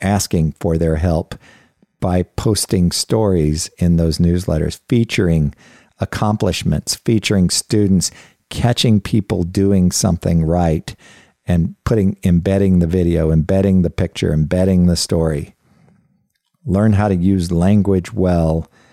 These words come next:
to market your school and realize that it is organic marketing that is gonna get you there. I see too many schools spend a fortune on a marketing firm. They,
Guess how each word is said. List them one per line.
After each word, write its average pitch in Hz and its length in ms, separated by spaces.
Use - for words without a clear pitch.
to - 100
market 85 720
your 85 240
school 82 560
and 87 160
realize 85 480
that 82 340
it 87 140
is 85 280
organic 87 560
marketing 82 560
that 76 140
is 78 140
gonna 78 180
get 82 260
you 85 60
there. - 240
I 104 80
see 127 180
too 139 160
many 139 160
schools 117 380
spend 87 260
a 95 60
fortune 90 540
on 80 120
a 87 40
marketing 101 440
firm. 87 360
They, 78 220